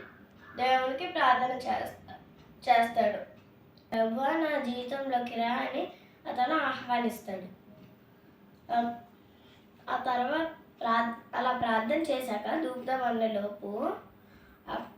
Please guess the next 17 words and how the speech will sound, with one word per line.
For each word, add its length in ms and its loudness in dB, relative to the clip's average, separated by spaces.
ఆ 220 0
స్విమ్మింగ్ 460 -2
పూల్ 180 -2
వాచ్‌మ్యాన్ 800 2
వస్తాడు. 480 0
ఆ 40 -6
స్విమ్మింగ్ 1300 -4
పూల్ 240 4
వాచ్‌మ్యాన్, 640 4
"నాయనా, 460 -2
నువ్వు 220 -4
దూ-, 260 4
దూ-, 300 -6
నువ్వు 220 0
దూకద్దు" 600 2
అనేసి 580 2
చెప్తాడు. 400 -2